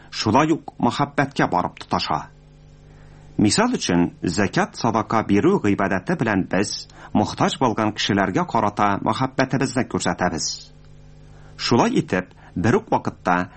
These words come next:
җәмгыятьтә социаль гаделлек тә урнаштырабыз. Шуның кебек,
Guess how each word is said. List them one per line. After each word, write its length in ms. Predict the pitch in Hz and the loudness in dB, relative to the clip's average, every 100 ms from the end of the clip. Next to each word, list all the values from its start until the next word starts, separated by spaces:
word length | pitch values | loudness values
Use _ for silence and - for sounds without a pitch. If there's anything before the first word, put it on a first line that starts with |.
| - | -14
җәмгыятьтә 960 | - 104 98 107 110 - - 135 165 - | -2 0 2 2 0 -2 0 0 0 -4
социаль 500 | - 113 - 127 117 | -4 -4 0 0 0
гаделлек 500 | 113 117 123 - - | -2 2 2 0 -2
тә 100 | 92 | -4
урнаштырабыз. 1000 | - 98 90 - 95 85 76 - - - - - - - - - - - - - | 0 0 0 -2 -2 -2 -4 -10 -14 -16 -20 -20 -20 -20 -20 -20 -20 -20 -20 -12
Шуның 380 | - 123 180 254 | 0 2 4 2
кебек, 420 | 135 90 87 | -2 -2 -4